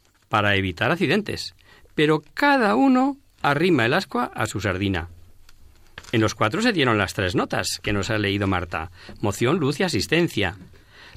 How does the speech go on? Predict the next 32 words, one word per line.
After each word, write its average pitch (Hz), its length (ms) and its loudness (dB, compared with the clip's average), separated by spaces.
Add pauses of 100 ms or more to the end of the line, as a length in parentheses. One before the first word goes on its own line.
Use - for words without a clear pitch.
(120)
pero 117 180 4
luego 214 280 2
cada 202 220 2
cual 220 220 2
va - 60 4
a - 20 2
lo 208 80 4
suyo. 185 340 -2 (920)
Así 135 380 0 (100)
veremos 120 520 2
en 165 100 2
la 185 100 2
Biblia 196 440 0
narraciones 104 760 -2
exactas, - 720 -6 (560)
escritas 107 540 -2
por 104 120 0
diferentes 120 520 0
autores, 180 680 -2 (440)
otras 160 360 0
muy 135 180 2
distintas, 190 880 0 (440)
narrando 110 520 2
el 101 60 0
mismo 123 300 2
hecho, 202 360 -2 (440)
unas 107 300 2
más 90 200 -2
vivas, 185 460 -4 (120)
otras 110 340 -2
más 95 160 -2
literarias, 180 640 0